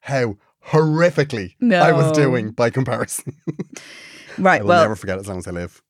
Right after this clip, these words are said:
Speaker 2: you know, obviously I'm doing this a long time, <laughs> right? I will say this, right? Even the best of us, if we get into the booth, especially in the stu-, the recording studio, right?
Speaker 1: Yeah.
Speaker 2: In the actual booth, you be, you're quite isolated in there because you've got your headphones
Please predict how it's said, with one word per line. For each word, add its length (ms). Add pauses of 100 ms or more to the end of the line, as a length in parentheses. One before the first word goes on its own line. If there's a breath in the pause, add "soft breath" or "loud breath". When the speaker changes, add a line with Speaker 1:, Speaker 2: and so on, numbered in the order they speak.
(120)
Speaker 2:
you 140
know, 360 (120)
obviously 340
I'm 120
doing 140
this 160
a 40
long 180
time, 300
<laughs> 60
right? 320 (1000 loud breath)
I 40
will 160
say 140
this, 300
right? 300 (220)
Even 260
the 60
best 340
of 100
us, 220 (100)
if 180
we 80
get 180
into 240
the 60
booth, 260
especially 420
in 80
the 60
stu-, 300 (100)
the 100
recording 400
studio, 580
right? 240 (160 loud breath)
Speaker 1:
Yeah. 280
Speaker 2:
In 180
the 140
actual 260
booth, 340 (140)
you 140
be, 100
you're 300
quite 340
isolated 600
in 100
there 180
because 300
you've 80
got 160
your 80
headphones 560